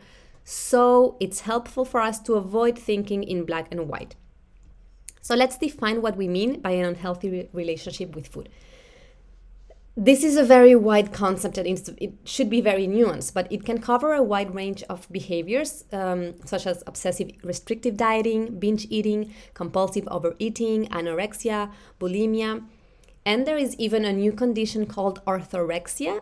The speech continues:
which is the obsession with eating only quote-unquote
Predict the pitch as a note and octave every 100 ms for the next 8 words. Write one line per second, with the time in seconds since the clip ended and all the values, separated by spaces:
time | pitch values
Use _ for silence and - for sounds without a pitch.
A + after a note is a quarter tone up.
0 | - G#3+ G#3+ - G#3+ G#3+ - F3 G3 F3+
1 | - G3 G3+ A#3+ A#3+ G3 F#3 F#3+ F#3+ G3
2 | - F#3+ F#3+ G3+ G#3 - G3+ G3 G3 F3+
3 | G3 F#3+ G3+